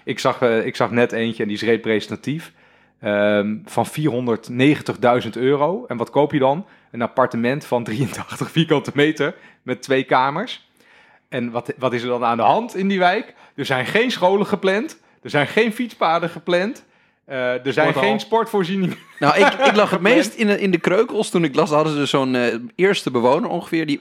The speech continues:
Speaker 3: het zijn de oude hoofdkantoren van K P N en zo. Dat, dat Maanplein, dat hebben ze, dat zijn allemaal appartementen geworden. Dus iemand die ging ze interviewen, die had een heel superduur appartement gekocht. Honderdveertig vierkante meter voor, eh, zes ton of
Speaker 1: Nou,
Speaker 3: zo.
Speaker 1: dat moet dan wel inderdaad in dat segment zijn.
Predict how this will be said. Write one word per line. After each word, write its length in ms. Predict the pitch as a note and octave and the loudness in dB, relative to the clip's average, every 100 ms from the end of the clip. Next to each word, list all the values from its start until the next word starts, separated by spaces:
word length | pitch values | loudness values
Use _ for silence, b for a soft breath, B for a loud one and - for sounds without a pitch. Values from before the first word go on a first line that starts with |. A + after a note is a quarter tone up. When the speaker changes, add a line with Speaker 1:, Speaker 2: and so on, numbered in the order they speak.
| D3 | -6
Speaker 3:
het 180 | D3 | -4
zijn 120 | C#3+ D3+ | -2 0
de 240 | C#3 - | 0 2
oude 200 | E3 F3 | 2 2
hoofdkantoren 500 | D#3+ F3 D#3+ D#3 B2+ | 2 0 -2 -2 -2
van 120 | B2 | -2
K 180 | - A2+ | 0 0
P 20 | |
N 200 | B2+ A#2+ | 2 0
en 80 | F2+ | 0
zo. 140 | - | -8
Dat, 200 | F#2+ G2+ | -6 -4
dat 100 | G2+ | -4
Maanplein, 640 | G2 A2 A#2+ A2+ A#2 C3+ D#3 | -2 0 2 0 0 0 2
dat 140 | B2 | 0
hebben 220 | C3 A#2+ | 0 -2
ze, 260 | A2 A#2+ G#2 | 0 0 0
dat 140 | G#2 G#2 | -2 -2
zijn 120 | A2 | -2
allemaal 240 | G2+ G2+ | -2 -2
appartementen 440 | G2 - G2 B2 F3+ | -4 -6 -2 -2 0
geworden. 260 | - D#3 | -4 -4
Dus 100 | D3+ | -4
iemand 380 | D3+ D3 A#2 G#2 | -2 0 0 -2
die 120 | A2+ | -6
ging 240 | G#2 A#2 F#2 | -4 -2 -2
ze 60 | |
interviewen, 340 | F#2+ C3 - D3+ | -4 -4 -2 0
die 100 | B2+ | 2
had 80 | A2+ | 2
een 60 | |
heel 160 | C3 F#3 | 4 2
superduur 480 | - B3 G#3+ D#3 C#3+ | 0 -2 0 2 4
appartement 420 | A#2 G#2+ A#2 D3 | 4 2 0 0
gekocht. 280 | - E3 D3 | 0 -2 -2
Honderdveertig 460 | - B2 C3 C3+ - | -4 -4 -2 -4 -2
vierkante 340 | C3 A2+ G2+ | 0 0 -2
meter 360 | G#2+ A#2 A2+ G#2 | 2 2 0 -2
voor, 280 | A2 G2 | 0 2
eh, 140 | F#2+ F#2 | 2 0
zes 220 | A2+ G#2 | -2 -2
ton 120 | B2+ | -2
of 60 | C#3+ | 0
Speaker 1:
Nou, 120 | D3 | 2
Speaker 3:
zo. 60 | D3 | 2
Speaker 1:
dat 80 | D#3+ | 0
moet 100 | B2 | 0
dan 120 | G#2+ | 0
wel 160 | F#2 G#2+ | 0 -2
inderdaad 440 | A#2 A2+ B2+ - | -2 0 0 -2
in 100 | C#3 | -4
dat 180 | A#2+ B2 | -2 0
segment 400 | C#3+ C#3+ C#3 C#3 | -2 -2 -2 -2
zijn. 300 | C#3 C3+ A#3 | -2 -2 -6